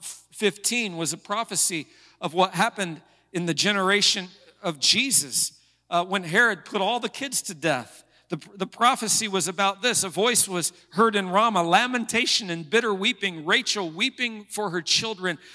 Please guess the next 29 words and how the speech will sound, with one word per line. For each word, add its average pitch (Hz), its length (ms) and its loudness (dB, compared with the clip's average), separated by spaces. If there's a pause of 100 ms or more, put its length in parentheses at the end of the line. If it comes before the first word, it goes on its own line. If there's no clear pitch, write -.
(120)
refusing 247 680 0
to 240 120 -2
be 208 160 -6
comforted 202 540 -6
for 190 180 -8
her 160 140 -6
children 165 580 -4 (260)
because 185 540 2
they 190 320 2
are 190 260 4
no 180 300 -2
more." 160 460 -8 (760)
The 180 140 2
enemy 226 320 2
was 185 220 2
after 208 340 0
the 175 120 -4
generation 202 720 2
of 196 120 -10
Jesus, 202 640 -2 (180)
all 214 300 2
the 208 160 -6 (180)
children. - 520 -6 (1400)
And 190 120 -2
he's 175 240 0
after 202 340 -4
the 165 100 -6
generation 156 800 -2
today. 131 420 -8